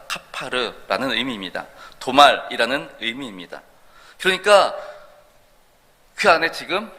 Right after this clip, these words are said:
더러운 건 그대로 있습니다. 그러니까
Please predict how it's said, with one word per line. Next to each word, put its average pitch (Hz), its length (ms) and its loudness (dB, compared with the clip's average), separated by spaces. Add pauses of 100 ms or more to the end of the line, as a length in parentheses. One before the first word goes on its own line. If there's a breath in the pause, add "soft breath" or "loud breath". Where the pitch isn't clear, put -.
(480)
더러운 139 320 -2
건 135 160 -2
그대로 123 240 -6
있습니다. 98 400 -16 (520)
그러니까 - 220 -2